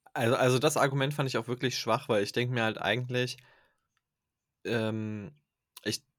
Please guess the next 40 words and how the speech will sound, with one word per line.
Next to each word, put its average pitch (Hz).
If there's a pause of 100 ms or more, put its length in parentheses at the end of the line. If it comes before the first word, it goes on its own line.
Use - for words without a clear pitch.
(200)
langfristig 151
kann 143
ich 131
mir 131
vorstellen, 127
dass 117
halt 123
so 117
ein 104
Chatbot -
einen 110
viel 135
höheren 127
Trust -
aufbaut 101
als -
irgend 113
so 117
eine 110
Linkliste 110
von 104
Google. 117 (600)
Und 110 (240)
ich -
meine, 123
das, -
das -
Schöne 170
ist 127
ja, 127
dass 120
diese 113
Chatbots 123
alles 131
mit 123
einer 113
hundert 120
Prozent -
Überzeugung 104
so 95